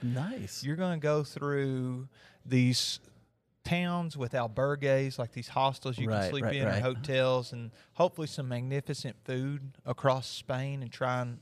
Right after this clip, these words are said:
Speaker 2: you know, a bunch of different local experiences. But you're also gonna be walking through farms and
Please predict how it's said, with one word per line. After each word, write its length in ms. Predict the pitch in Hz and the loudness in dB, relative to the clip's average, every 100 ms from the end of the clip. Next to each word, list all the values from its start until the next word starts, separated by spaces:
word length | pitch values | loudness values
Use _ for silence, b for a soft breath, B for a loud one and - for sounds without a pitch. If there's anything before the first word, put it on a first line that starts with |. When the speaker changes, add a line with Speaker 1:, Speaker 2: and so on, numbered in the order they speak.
| _ - | _ -8
Speaker 2:
you 140 | 120 | -2
know, 100 | 120 | 0
a 40 | 120 | 4
bunch 260 | 139 135 | 2 0
of 60 | 131 | -6
different 280 | 123 131 110 | -6 -6 -6
local 300 | 127 - 127 | -6 -6 -8
experiences. 760 | - - 131 151 156 175 170 - B B B B | -10 -10 -8 -6 -6 -8 -10 -12 B B B B
But 140 | 135 | -2
you're 160 | 127 135 | 2 4
also 380 | 147 165 - 151 | 4 4 0 0
gonna 200 | 139 131 | 0 2
be 460 | 123 127 127 123 - | 2 2 2 0 -4
walking 560 | 120 131 135 - 127 123 | 2 4 4 2 -6 -6
through 600 | 123 123 117 117 110 110 - b b b _ | -2 0 2 0 -2 -6 -14 b b b _
farms 1000 | - 143 151 147 143 135 135 131 - - | 0 2 4 2 0 -2 -4 -8 -12 -12
and 560 | 123 117 113 113 113 | -10 -8 -6 -6 -6